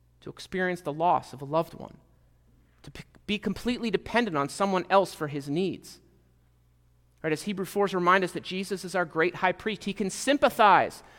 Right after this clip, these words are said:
with our weakness. He knows what we go through because he's experienced it all, but yet without sin.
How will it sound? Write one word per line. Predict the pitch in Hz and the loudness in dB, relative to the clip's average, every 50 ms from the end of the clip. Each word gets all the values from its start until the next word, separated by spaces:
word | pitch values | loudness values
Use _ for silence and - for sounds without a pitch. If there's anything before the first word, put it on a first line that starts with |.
| - _ - | -14 _ -4
with | 190 190 - | -2 2 6
our | 208 202 87 | 6 6 6
weakness. | 82 190 190 - - 156 90 - - - - - _ _ _ _ _ _ _ _ _ _ _ _ _ _ _ _ _ _ | 4 0 -4 -4 -6 -8 -8 -8 -12 -16 -20 -20 _ _ _ _ _ _ _ _ _ _ _ _ _ _ _ _ _ _
He | - 254 | 0 4
knows | 254 233 247 269 285 302 285 - 220 | 6 10 12 12 12 10 8 6 4
what | 247 208 220 | 2 2 2
we | 226 | 0
go | 165 180 233 254 285 | 6 8 8 8 8
through | - - 226 196 | 6 0 -4 -4
because | 190 202 - 220 214 202 - | -6 -2 0 0 0 0 0
he's | 233 214 185 | -2 -2 -2
experienced | 208 214 - - - - - 269 294 302 311 302 262 233 208 - - | -4 -6 -6 -10 -12 -10 -6 -2 0 2 2 2 2 2 0 -2 -4
it | 208 - - - | -4 -4 -4 0
all, | - 262 294 302 269 208 | 4 8 8 10 10 8
but | 160 185 - - 196 | 6 2 -2 -2 -2
yet | 220 214 - 190 | -2 -2 -2 -6
without | 175 - 185 175 - - | -10 -10 -10 -12 -12 -12
sin. | - - - 196 175 123 - | -14 -12 -10 -10 -10 -10 -12